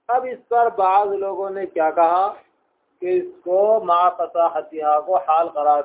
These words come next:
थे कलिमात से और व ताक़ीदी को लेकर आए मा फ़साहतिहा के बाद में, ताकि दरमियान में अजनबी का फसल ना हो। अजनबी क्या है? अजनबी है ताक़ीद,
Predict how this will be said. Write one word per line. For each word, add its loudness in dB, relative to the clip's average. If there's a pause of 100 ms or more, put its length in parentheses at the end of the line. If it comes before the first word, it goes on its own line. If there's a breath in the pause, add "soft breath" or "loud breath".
थे -4
कलिमात -6 (100)
से -16 (1000)
और 2 (540)
व 2
ताक़ीदी -6
को -2
लेकर 0
आए 2
मा 2
फ़साहतिहा -2
के -6
बाद 0
में, -6 (720)
ताकि 2
दरमियान -2
में -4
अजनबी -8
का -6
फसल -10
ना -8
हो। -6 (440)
अजनबी 0
क्या 2
है? 2 (840)
अजनबी 0
है -2
ताक़ीद, -2